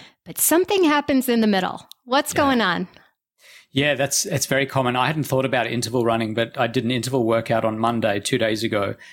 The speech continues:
Speaker 2: and, um, it was, it was exactly like that. I had a dip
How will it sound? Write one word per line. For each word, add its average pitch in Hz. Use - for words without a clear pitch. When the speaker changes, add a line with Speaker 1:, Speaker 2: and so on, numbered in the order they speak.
Speaker 2:
and, 117
um, 110
it 151
was, 131
it 151
was 120
exactly 123
like 98
that. -
I 127
had 117
a 110
dip 131